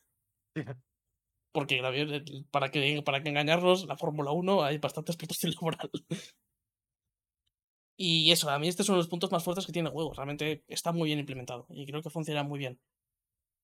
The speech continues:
Speaker 2: Después también está lo que es la gestión más del equipo. Te-, tú tienes un presupuesto, por ejemplo, y ese presupuesto, pues, lo utilizas, pues, para estas mejoras o para mejorar las instalaciones. Por ejemplo, pues, lo que he comentado antes del túnel de viento. El túnel de viento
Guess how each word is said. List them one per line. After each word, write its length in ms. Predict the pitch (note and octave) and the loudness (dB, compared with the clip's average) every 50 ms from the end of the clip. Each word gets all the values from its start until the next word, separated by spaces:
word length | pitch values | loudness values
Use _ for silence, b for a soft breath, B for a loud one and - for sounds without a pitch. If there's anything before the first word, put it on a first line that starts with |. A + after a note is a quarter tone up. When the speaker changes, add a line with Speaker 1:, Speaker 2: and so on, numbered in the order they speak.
| _ - | _ -10
Speaker 2:
Después 400 | - D#3+ C#3+ - F#3 F#3+ G3+ G#3 | -8 -6 -4 2 6 8 8 8
también 260 | G3+ G3+ F3 F#3+ F#3+ G3 | 8 4 2 2 2 0
está 360 | F3 - F#3+ F#3+ A3 - - - | 0 2 4 4 4 4 2 -2
lo 160 | E3+ D#3 C3+ | -10 -8 -6
que 60 | D3+ | -6
es 80 | D3+ E3 | -4 -4
la 80 | E3+ E3 | -4 -4
gestión 340 | - E3+ - - D#3 D#3+ | -4 -6 -6 -4 -4 -4
más 180 | E3 D#3+ E3+ F3 | 0 0 0 0
del 120 | F3+ E3+ | 0 -4
equipo. 380 | C#3 - C#3+ - - - - _ _ - | -4 -6 -10 -12 -12 -16 -20 _ _ -8
Te-, 360 | - C3+ C3+ C3 C3+ C3+ C3 - | -6 -4 -2 -2 -2 -2 -4 -6
tú 80 | C#3+ | -6
tienes 240 | C#3 C#3+ D3 D3 D3+ | -6 -4 -4 -2 -2
un 100 | D#3+ D3 | -4 -4
presupuesto, 460 | D3+ D3+ D#3 D#3+ E3 F#3 G3 G3 - | -4 -4 -4 -2 0 0 0 0 0
por 120 | E3+ D#3+ D#3+ | -2 -2 -2
ejemplo, 440 | E3 F#3+ G3+ G3+ G3+ G#3+ D4+ - _ _ _ _ _ _ _ _ _ _ _ _ _ _ _ _ _ _ _ _ - | 0 0 0 0 0 -2 -4 -6 _ _ _ _ _ _ _ _ _ _ _ _ _ _ _ _ _ _ _ _ -2
y 160 | - D#3+ D3 | 4 4 6
ese 120 | D3+ D#3 E3+ | 6 6 2
presupuesto, 400 | D#3 D#3 D#3+ D3 - E3 E3 - | 0 -2 -4 -2 -2 -2 -2 0
pues, 120 | F3+ F3 D#3+ | 0 0 0
lo 60 | D3+ | 0
utilizas, 280 | C#3 C#3 D3+ E3 D#3 | -4 -6 -6 -6 -8
pues, 140 | - - D3+ | -8 -10 -12
para 160 | - C#3 C#3 | -10 -6 -6
estas 220 | C#3 C#3+ F3 D3+ D#3+ | -6 -4 -6 -8 -6
mejoras 500 | F3 E3 - G#3 G3+ F#3+ G#3 A#3 - b b b b b b b b b - | -4 2 4 6 6 6 4 2 -2 b b b b b b b b b 4
o 140 | F#3 F#3 | 4 4
para 200 | E3+ F3+ E3 E3 | 6 8 6 6
mejorar 320 | D3+ D#3 D#3 - D3+ D#3 D#3+ | 6 4 0 0 2 2 4
las 100 | E3 E3 | 4 4
instalaciones. 580 | D#3+ - E3 C#3+ C3+ - F#3 F3+ D#3+ C#3+ C3 | 2 2 0 -2 0 4 4 4 4 2 -4
Por 120 | - C#3+ C#3 | -6 -8 -6
ejemplo, 320 | C#3+ E3 D#3+ D#3+ C3+ B2+ | -4 -4 -4 -2 -4 -6
pues, 220 | C3 C3+ - - - | -6 -6 -8 -8 -10
lo 120 | C3+ C3+ | -10 -10
que 60 | - | -10
he 40 | D3 | -6
comentado 280 | D#3 D#3+ D#3 D3 D3+ D#3 | -4 -2 -2 0 0 0
antes 140 | D#3+ D#3 | 0 -2
del 120 | D#3 D3 D3+ | -4 -4 -2
túnel 240 | - D#3 D#3 D3+ D3 | 0 0 0 2 2
de 60 | D3 | 2
viento. 280 | D3 C#3+ D3 C#3+ - - | 2 2 0 0 -4 -10
El 40 | - | -8
túnel 200 | - C#3 C#3 D3+ | -6 -6 -4 -4
de 60 | D3+ C#3 | -2 -2
viento 340 | C#3+ D3+ E3 - E3 E3+ | -2 -2 2 2 2 2